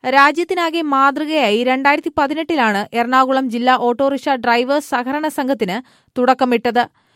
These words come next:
ഫെബ്രുവരി പതിനേഴിനായിരുന്നു സഹകരണ സംഘത്തിന്റെ ഉദ്ഘാടനം. യൂണിയൻ ഭേദമില്ലാതെ ജില്ലയിലെ മുഴുവൻ ഓട്ടോറിക്ഷകളെയും ഒരുമിപ്പിക്കുക എന്ന ലക്ഷ്യത്തോടെയാണ് സഹകരണ സംഘത്തിന്റെ പ്രവർത്തനം. സൊസൈറ്റിയിൽ അയ്യായിരത്തിനടുത്ത് അംഗങ്ങളുണ്ട്. പ്രഖ്യാപനങ്ങൾ നടപ്പിലായില്ല.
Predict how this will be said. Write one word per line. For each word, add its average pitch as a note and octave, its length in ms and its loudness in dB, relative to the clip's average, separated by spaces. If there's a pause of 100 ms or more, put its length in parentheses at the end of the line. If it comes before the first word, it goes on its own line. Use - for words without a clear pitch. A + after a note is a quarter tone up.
(240)
ഫെബ്രുവരി F4 500 0
പതിനേഴിനായിരുന്നു D#4 880 -2
സഹകരണ C4 380 -6
സംഘത്തിന്റെ A#3+ 520 -4
ഉദ്ഘാടനം. B3 680 -2 (140)
യൂണിയൻ B3 380 0
ഭേദമില്ലാതെ A#3+ 760 0
ജില്ലയിലെ B3+ 460 2
മുഴുവൻ C4+ 480 0
ഓട്ടോറിക്ഷകളെയും C4+ 920 0
ഒരുമിപ്പിക്കുക C4+ 680 0
എന്ന A#3+ 200 0
ലക്ഷ്യത്തോടെയാണ് A#3 760 0 (420)
സഹകരണ B3+ 400 0
സംഘത്തിന്റെ A#3 460 -4
പ്രവർത്തനം. A#3+ 500 -2 (280)
സൊസൈറ്റിയിൽ D#4 540 -2 (140)
അയ്യായിരത്തിനടുത്ത് D#4 800 -2
അംഗങ്ങളുണ്ട്. B3 640 2 (280)
പ്രഖ്യാപനങ്ങൾ F4+ 720 0
നടപ്പിലായില്ല. B3 680 0